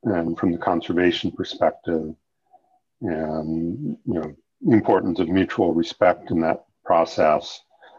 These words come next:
and, uh, trying to make sure that, um, you know, every drop of water was used efficiently, so the, the endangered species got the help they needed,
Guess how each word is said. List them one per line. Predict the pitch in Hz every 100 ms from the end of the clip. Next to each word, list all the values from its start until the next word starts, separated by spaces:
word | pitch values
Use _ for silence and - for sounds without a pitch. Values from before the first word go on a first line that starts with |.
| _ _ -
and, | 90 82 80 80 80 82 82 -
uh, | 90 82 80 78 _ _ _ _ - _ _ _ _ -
trying | 139 110
to |
make | 95 95 85
sure | - 95 87 87 85
that, | 85 85 - _ _ 90
um, | 85 82 80 165 85 - 254 -
you | 165 92
know, | 85 - _ _ _ _ -
every | 120 101
drop | 85 90 -
of | 82
water | 85 85 85 85
was | 82 87 92
used | 110 92 82
efficiently, | - - 98 - - 95 82 82 82 _ - - - _
so | - 92 82
the, | 85 85 - - -
the | 135
endangered | 104 87 90 85 82
species | - 95 85 - 85 87
got | - 87
the | -
help | - 85 -
they | 87
needed, | 87 87 82 82 85 82